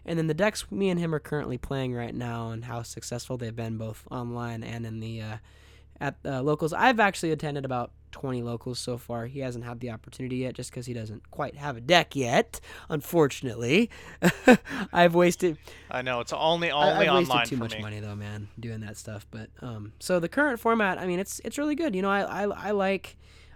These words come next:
Speaker 1: I don't think anything is, you know, I, I, I, I joke and I say I hate Drytron. I, I don't hate it. I
Speaker 2: You hate,
Speaker 1: <laughs>
Speaker 2: yes, you do. You
Speaker 1: Yeah,
Speaker 2: hate
Speaker 1: okay.
Speaker 2: Drytron
Speaker 1: Okay, fine.
Speaker 2: with a
Speaker 1: Yes, I
Speaker 2: passion.
Speaker 1: hate
Speaker 2: Don't
Speaker 1: it.
Speaker 2: even
Speaker 1: But,
Speaker 2: try
Speaker 1: but
Speaker 2: and
Speaker 1: I don't
Speaker 2: sugarcoat it
Speaker 1: think,
Speaker 2: with
Speaker 1: like,
Speaker 2: me.
Speaker 1: I'm not gonna sit here and s-, call it unfair.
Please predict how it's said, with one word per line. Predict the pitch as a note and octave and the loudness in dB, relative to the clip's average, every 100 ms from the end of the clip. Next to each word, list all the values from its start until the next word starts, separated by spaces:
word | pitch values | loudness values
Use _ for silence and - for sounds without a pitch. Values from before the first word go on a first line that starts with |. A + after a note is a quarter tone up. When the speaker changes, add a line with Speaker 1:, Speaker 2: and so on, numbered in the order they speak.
| - | -4
Speaker 1:
I | G3 | 0
don't | A3 - | 0 2
think | A3 G#3 | 0 2
anything | G3+ G3 G3 F#3+ | 0 0 0 -2
is, | E3+ - - | -2 -6 -6
you | F3 | -2
know, | F3 | -2
I, | F3 | -2
I, | C#2 E2+ - - | -4 -8 -10 -10
I, | E3 F3+ - | -6 -6 -6
I | F3 | -6
joke | D3 C3 - - | -2 -2 -4 -10
and | C#3 | -6
I | C3 | -6
say | - B2 A#2 | -4 -4 -4
I | |
hate | A2 A#2+ | -4 -8
Drytron. | A#2 A2+ A2+ G#2+ A2 - - | -6 -8 -8 -10 -10 -12 -10
I, | C3+ D3+ D3+ D3+ - - | -2 2 2 0 -4 -6
I | D#3+ E3+ | -2 -2
don't | D3 D3 D3 - | 0 0 0 -2
hate | - - C#3 C3+ | -12 -6 -2 -2
it. | C3+ - - - - | -4 -6 -20 -20 -14
I | C3+ C3+ C3 B2+ - - - - - - | -10 -4 -4 -4 -8 -20 -20 -20 -14 -10
Speaker 2:
You | F#3 A#3+ C4+ | -4 0 4
hate, | A3+ F#3 - | 6 4 4
Speaker 1:
<laughs> | F#3+ A#3 | 4 8
Speaker 2:
yes, | G#3+ G#3+ | 10 10
you | G3 | 8
do. | C#3+ C3+ C#3 C3+ | 2 2 2 0
You | G#3+ D3+ | 4 6
Speaker 1:
Yeah, | C3+ | 8
Speaker 2:
hate | D3+ D#3 | 8 6
Speaker 1:
okay. | C3 | 4
Speaker 2:
Drytron | C3 B2+ - A#2 | 6 6 4 0
Speaker 1:
Okay, | A#2+ | 0
fine. | - G#2 | -6 6
Speaker 2:
with | G3 A3+ | 8 8
a | |
Speaker 1:
Yes, | D#3+ | 10
I | D#3 | 10
Speaker 2:
passion. | C#3+ E3 C3 | 10 6 2
Speaker 1:
hate | |
Speaker 2:
Don't | D#3+ F#3 | 4 6
Speaker 1:
it. | G#3 | 6
Speaker 2:
even | G3+ G3 | 4 4
Speaker 1:
But, | |
Speaker 2:
try | G3+ F3+ | 8 8
Speaker 1:
but | |
Speaker 2:
and | E3+ | 8
Speaker 1:
I | - B3+ | 2 4
don't | D4 B3+ | 4 2
Speaker 2:
sugarcoat | A3 | 2
it | |
Speaker 1:
think, | A3 G#3+ | 0 0
Speaker 2:
with | |
Speaker 1:
like, | F#3+ F#3+ | -2 -2
Speaker 2:
me. | |
Speaker 1:
I'm | G#3 | 0
not | G3 | 0
gonna | F#3 E3 | 0 -4
sit | - D3 | -4 -6
here | C#3 C3+ | -6 -6
and | B2 | -6
s-, | - | -8
call | - - A#2+ | -12 -8 -8
it | A2+ | -6
unfair. | A2 G#2+ G2 - | -10 -14 -16 -20